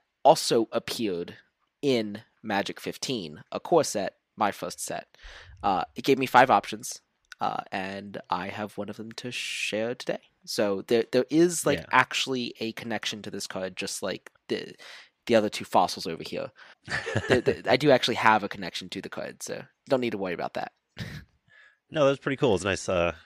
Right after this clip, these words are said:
Speaker 2: nice little addition you did there. I, I wouldn't have even thought of something like that. That's pretty nifty. Oh, well, you wanna, y-, Liam, you wanna start us off with what,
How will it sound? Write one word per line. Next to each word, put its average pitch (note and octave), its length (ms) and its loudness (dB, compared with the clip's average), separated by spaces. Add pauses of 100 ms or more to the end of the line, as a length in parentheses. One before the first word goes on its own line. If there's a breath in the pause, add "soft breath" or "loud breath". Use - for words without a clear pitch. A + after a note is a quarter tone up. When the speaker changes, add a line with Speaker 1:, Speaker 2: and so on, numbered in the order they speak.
(160)
Speaker 2:
nice G2 220 -8
little F2 240 0
addition F2 480 -2
you E2+ 80 -10
did E2+ 160 -6
there. E2+ 180 0
I, G2 200 2
I G2+ 40 6
wouldn't G2 240 -2
have F#2+ 100 -4
even F#2+ 200 -2
thought F#2+ 220 4
of D#2 80 -6
something - 180 -12
like F2 120 -14
that. F2 180 -6 (1400)
That's - 160 -20
pretty F#2 200 -6
nifty. F2+ 380 -10 (1000 soft breath)
Oh, D3 600 4 (400 loud breath)
well, A#2+ 140 4
you A#2+ 220 6
wanna, A2+ 340 4 (420 loud breath)
y-, B2 120 -6
Liam, A#2 520 0
you A#2+ 100 2
wanna A2+ 120 0
start A2+ 240 2
us A2 140 0
off A2 200 4
with A2 140 -2
what, A2 280 4